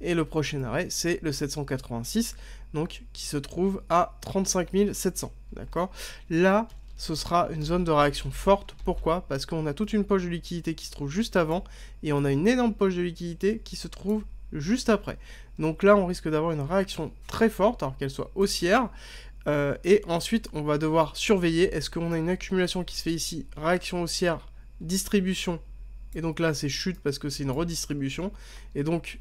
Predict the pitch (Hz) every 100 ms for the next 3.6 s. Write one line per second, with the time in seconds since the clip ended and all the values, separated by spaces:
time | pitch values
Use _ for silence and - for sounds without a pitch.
0 | - 156 139 175 170 156 143 139 147 139
1 | 160 160 156 156 160 151 - 139 131 131
2 | 170 202 - - - - - 175 214 -
3 | - - 208 202 -